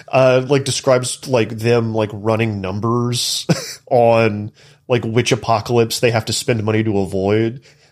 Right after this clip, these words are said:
Um, is just that, like, stuff like that was really fascinating. It is much more of a character study.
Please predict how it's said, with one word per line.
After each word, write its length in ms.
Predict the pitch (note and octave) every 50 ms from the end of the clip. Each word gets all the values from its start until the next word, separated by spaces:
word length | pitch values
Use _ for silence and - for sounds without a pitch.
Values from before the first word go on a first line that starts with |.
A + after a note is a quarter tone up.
| _ _
Um, 460 | - C#3+ A#2+ A#2 A#2 A2+ A2 G#2 G#2+
is 220 | G#2 C#3+ C#3+ C3+ C3+
just 480 | - D3 C3 - - - - - - - _ _ _ _ _ _ _ _ _ _ -
that, 300 | C3 C#3 D3+ E3+ - -
like, 320 | C#3+ C#3+ C3+ C#3 - C#3
stuff 300 | - - - A3 G#3 -
like 160 | F#3 D3+ B2
that 240 | B2 B2+ A2+ G2 G#2
was 120 | A2 G2+
really 280 | G2+ G#2 A2 G#2 G2+ F#2+
fascinating. 640 | - G#2 - - - - - - - - B2+ B2+ -
It 80 | C#3+
is 160 | D#3 D3 B2+ B2
much 260 | B2+ C3 C3 C3 -
more 220 | B2+ A2+ G#2+ G#2
of 80 | F#2+ G2+
a 40 | F#2+
character 380 | - - F#2 F#2+ - - -
study. 420 | - - - - - - A2+ -